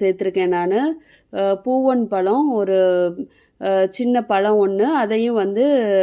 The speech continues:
கட் பண்ணி சேர்த்துக்கோங்க. சேர்த்துட்டு இப்ப அடுத்து பார்த்தீங்கன்னா, நம்ம, அஹ், ஏலக்காய் பொடி சேர்க்கலாம்.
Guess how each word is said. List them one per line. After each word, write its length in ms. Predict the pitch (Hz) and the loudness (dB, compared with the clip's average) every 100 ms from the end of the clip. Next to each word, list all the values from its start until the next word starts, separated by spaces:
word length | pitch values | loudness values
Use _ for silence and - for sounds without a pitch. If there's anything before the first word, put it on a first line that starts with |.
| 180 175 | 0 -2
கட் 220 | 190 180 | -8 -4
பண்ணி 240 | 214 208 | -2 -2
சேர்த்துக்கோங்க. 680 | 220 202 185 185 185 180 180 233 339 - _ - - _ - | 0 0 0 -2 0 0 2 0 -2 -6 _ -20 -20 _ 0
சேர்த்துட்டு 600 | 226 214 214 190 233 311 | 0 2 -2 0 2 2
இப்ப 280 | 294 208 196 | 0 -2 -2
அடுத்து 340 | 196 202 240 | -2 -2 -4
பார்த்தீங்கன்னா, 720 | 214 196 196 190 185 202 277 | -2 -2 -2 0 0 0 0
நம்ம, 220 | 262 214 196 190 180 180 185 - - _ _ | 0 0 -2 -2 -2 -4 -6 -12 -20 _ _
அஹ், 640 | 190 190 185 185 180 180 180 | -6 -2 -2 -2 -4 -4 -2
ஏலக்காய் 520 | 208 226 254 254 214 | 0 0 0 0 -2
பொடி 280 | 196 190 226 226 | 0 0 0 -2
சேர்க்கலாம். 520 | 190 180 180 196 | -2 0 0 0